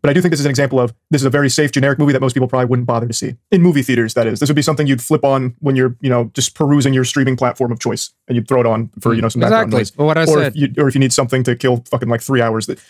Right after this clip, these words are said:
Speaker 1: this movie is way too long. <laughs> I'm, I'm not, I'm not just gonna give a whole Indiana Jones review here, but point is, I don't think this is a movie that's so bad that it's scaring people away from going to see it. It's just, I do think it's not a movie that would get people excited to go. They tried to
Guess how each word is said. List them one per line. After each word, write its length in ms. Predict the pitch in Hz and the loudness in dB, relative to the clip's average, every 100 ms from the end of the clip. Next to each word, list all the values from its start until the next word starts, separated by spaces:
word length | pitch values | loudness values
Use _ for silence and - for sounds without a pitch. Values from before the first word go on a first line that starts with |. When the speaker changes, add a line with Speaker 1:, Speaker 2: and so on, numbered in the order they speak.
| _ | _
Speaker 1:
this 140 | 175 185 | 0 2
movie 160 | 180 | 2
is 80 | 135 | 2
way 100 | 135 | 0
too 100 | 135 | 0
long. 200 | 120 117 | -2 0
<laughs> 540 | 139 202 151 - - 160 | 0 2 0 -2 -2 0
I'm, 180 | 160 160 | 0 2
I'm 80 | |
not, 140 | 165 - | 0 0
I'm 60 | 147 | -2
not 140 | 139 | -2
just 100 | 131 | -2
gonna 80 | 131 | -2
give 80 | 120 | -2
a 60 | |
whole 140 | 117 123 | 0 0
Indiana 220 | 120 117 | 2 0
Jones 180 | 113 110 | 0 -2
review 180 | 113 113 | -2 0
here, 140 | 120 | 0
but 160 | - - _ - | -2 -6 _ 0
point 140 | 175 | 0
is, 160 | 165 _ - | 0 _ -2
I 40 | 151 | 0
don't 120 | 170 | 0
think 100 | 170 | 0
this 140 | 143 | 2
is 100 | 135 | 0
a 100 | 139 | 2
movie 200 | 139 139 | 2 2
that's 200 | 131 - - | 0 -2 -2
so 140 | 151 | 0
bad 220 | 135 131 120 | 2 0 0
that 160 | 120 | -2
it's 100 | 123 | -2
scaring 240 | - 131 131 | -2 0 0
people 160 | 127 | 2
away 140 | 123 120 | 2 2
from 100 | 117 | 0
going 140 | 107 | -2
to 60 | 110 | 0
see 100 | 147 | 0
it. 140 | - _ - | 0 _ -4
It's 100 | 131 | 0
just, 260 | 151 - - | 0 -2 -4
I 100 | 127 | 0
do 120 | 131 | 0
think 180 | 127 135 | 0 0
it's 120 | 131 | 0
not 120 | 131 127 | 0 0
a 40 | |
movie 180 | 131 131 | 2 0
that 60 | 127 | 0
would 80 | |
get 80 | 131 | 0
people 180 | 131 120 | 0 0
excited 300 | 117 120 113 | 0 0 -2
to 80 | 117 | -2
go. 320 | 120 107 - _ - | -2 -2 -6 _ -4
They 100 | 135 | 0
tried 220 | 151 151 | 2 2
to 260 | 147 143 | 2 2